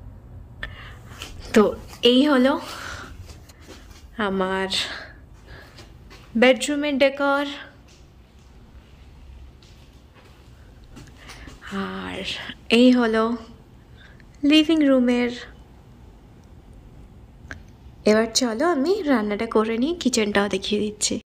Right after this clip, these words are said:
ভালো করে কষিয়ে নিয়ে এবার আর সেরকম কিছুই করার নেই। এবার আমি আরও কিছুক্ষণ কষানোর পর জলটা দেবো, তারপর ঝোলটা ফুটে উঠলে মাছগুলো দিয়ে আরও কিছুক্ষণ ফুটিয়ে আমি মাছগুলোকে, মানে, ঝোলটাকে নামিয়ে নেব।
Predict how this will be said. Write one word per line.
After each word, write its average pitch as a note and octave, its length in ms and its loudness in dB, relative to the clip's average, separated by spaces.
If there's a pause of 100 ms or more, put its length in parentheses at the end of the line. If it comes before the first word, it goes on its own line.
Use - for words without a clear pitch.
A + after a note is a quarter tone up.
(100)
ভালো D4 300 2
করে F4+ 240 0
কষিয়ে E4 440 4
নিয়ে F#4+ 200 2
এবার D#4 240 4
আর F4+ 100 4
সেরকম F4+ 320 -4
কিছুই E4+ 320 -4
করার C4+ 340 4
নেই। D4 220 -2 (540)
এবার D4 260 0
আমি E4 240 -2 (440)
আরও B3 220 2
কিছুক্ষণ F4 400 -4 (100)
কষানোর D4+ 480 0
পর F4 240 4
জলটা A3 400 2
দেবো, B3 260 0
তারপর - 340 0
ঝোলটা B3+ 420 0
ফুটে B3+ 300 -2
উঠলে C#4 380 2
মাছগুলো G#3+ 460 -2
দিয়ে A#3+ 360 0 (480)
আরও A#3 200 -2
কিছুক্ষণ B3 580 -4
ফুটিয়ে D4 420 0
আমি D4 200 -2 (160)
মাছগুলোকে, G3+ 560 -4 (380)
মানে, A#3 260 -2 (260)
ঝোলটাকে A#3+ 400 0
নামিয়ে F4 300 2
নেব। E3 200 -4